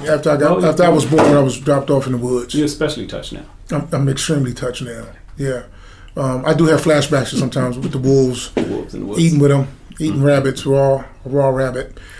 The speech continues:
Speaker 1: Anyway,
Speaker 2: Raw rabbit.
Speaker 1: I'm having a good time, y'all. You listen to the Lester Space Show. Please don't change that dial. I'm not going to a break. Am I going to a break right now?
Speaker 2: You sound like it, though. You, you, you
Speaker 1: That did kinda
Speaker 2: you,
Speaker 1: sound like I was
Speaker 2: you,
Speaker 1: leading into a
Speaker 2: you're
Speaker 1: break.
Speaker 2: the captain. You, you're directing the ship. You gotta lead people where
Speaker 1: I
Speaker 2: you
Speaker 1: think,
Speaker 2: want 'em to go.
Speaker 1: I think I wanna go into a break 'cause I think we need to pay some bills.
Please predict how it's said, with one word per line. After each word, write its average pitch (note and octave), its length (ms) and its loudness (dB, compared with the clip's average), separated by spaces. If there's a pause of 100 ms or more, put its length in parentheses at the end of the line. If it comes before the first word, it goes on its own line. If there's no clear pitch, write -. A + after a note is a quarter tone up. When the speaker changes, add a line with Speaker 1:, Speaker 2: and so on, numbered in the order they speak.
(100)
Speaker 1:
Anyway, D3 340 4
Speaker 2:
Raw F2+ 80 -12
rabbit. - 240 -12
Speaker 1:
I'm F#3 80 4
having G#3+ 180 6
a F3 40 6
good F#3 160 6
time, F3+ 240 6
y'all. D3+ 380 4 (240)
You F3 260 2
listen F#3+ 260 4
to G3 100 4
the E3+ 80 6
Lester E3+ 280 4
Space F3 260 2
Show. C#3+ 380 2 (560)
Please A3 400 4
don't F3+ 180 4
change F3 280 2
that D#3+ 180 4
dial. D#3 380 4 (320)
I'm D3+ 80 4
not G#3+ 180 6
going G3+ 160 6
to F3+ 120 6
a D#3+ 40 4
break. E3 220 4
Am E3 80 6
I E3 40 6
going F#3 200 4
to F#3 80 4
a F#3+ 40 6
break F#3 220 4
right F3 140 2
now? F3+ 280 2 (200)
Speaker 2:
You B2+ 100 -4
sound D#3+ 300 -4
like F2+ 160 -4
it, E2 80 -8
though. E2 180 -12 (160)
You, A#2+ 80 -4
you, A#2 220 -4
you A#2 180 -4
Speaker 1:
That E3 140 4
did E3+ 160 4
kinda E3+ 80 4
Speaker 2:
you, D3+ 120 4
Speaker 1:
sound D#3 120 6
like C#3 100 4
I - 20 6
was D3+ 120 4
Speaker 2:
you, D#3+ 80 4
Speaker 1:
leading D3+ 140 6
into C#3+ 160 2
a - 20 6
Speaker 2:
you're B2+ 100 4
Speaker 1:
break. C3+ 120 4
Speaker 2:
the C#3+ 40 0
captain. - 420 -2
You, C3+ 120 0
you're E3+ 220 -2
directing E3+ 440 -2
the D#3 100 -8
ship. F3+ 300 -8
You F3+ 80 -6
gotta F3+ 160 -2
lead G3 320 -4
people F#3+ 220 -4
where F3+ 100 2
Speaker 1:
I - 40 2
Speaker 2:
you A#3 40 4
Speaker 1:
think, G#3+ 140 6
Speaker 2:
want F3+ 100 0
'em F3 80 -2
to G#3+ 60 -4
go. A3+ 180 -12
Speaker 1:
I E3 60 2
think F3 180 2
I F#3+ 40 6
wanna F3 200 6
go D#3 140 6
into D3+ 160 2
a C#3 40 4
break C#3+ 240 4
'cause C#3+ 140 0
I D#3 60 4
think D#3+ 180 0
we D3 60 4
need D3+ 100 4
to C3+ 80 0
pay D3 140 2
some C#3 160 2
bills. B2+ 380 0